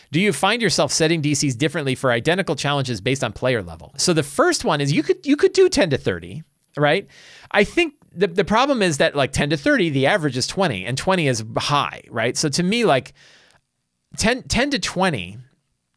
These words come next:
sh-, feels like the right range – of difficulty for things that characters are likely to experience in a regular world,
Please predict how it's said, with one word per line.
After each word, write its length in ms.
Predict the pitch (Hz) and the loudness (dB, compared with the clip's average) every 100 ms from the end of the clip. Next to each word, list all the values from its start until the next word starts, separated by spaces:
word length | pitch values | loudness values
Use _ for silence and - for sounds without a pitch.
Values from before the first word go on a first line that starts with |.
| _ _ _ - - - | _ _ _ -16 -12 -4
sh-, 260 | - - 202 | -2 0 -2
feels 440 | - - 233 269 214 | -6 0 2 2 2
like 160 | 175 | 2
the 100 | 151 | 0
right 340 | 135 139 196 139 | 2 2 2 0
range – 720 | 135 127 90 85 95 - - _ _ _ _ _ | 0 0 -2 -10 -12 -14 -16 _ _ _ _ _
of 140 | - 120 | -4 2
difficulty 800 | 160 151 131 95 - 87 82 - _ | 2 2 0 -2 -4 -8 -8 -14 _
for 180 | - 180 | -2 0
things 440 | - - 220 233 | 0 0 0 0
that 180 | 202 208 | -2 -2
characters 480 | - 170 156 151 135 | -2 0 0 0 0
are 140 | 123 | 2
likely 420 | 120 123 165 202 190 | 2 0 0 -2 -2
to 160 | 170 | -2
experience 680 | 147 - - 147 139 127 113 | 0 -2 -2 0 2 0 -2
in 280 | - 120 117 - | -4 -6 -6 -6
a 80 | |
regular 540 | 110 107 117 117 113 104 | -4 -2 -2 -2 -2 -2
world, 600 | 92 90 82 - - | -4 -6 -8 -14 -18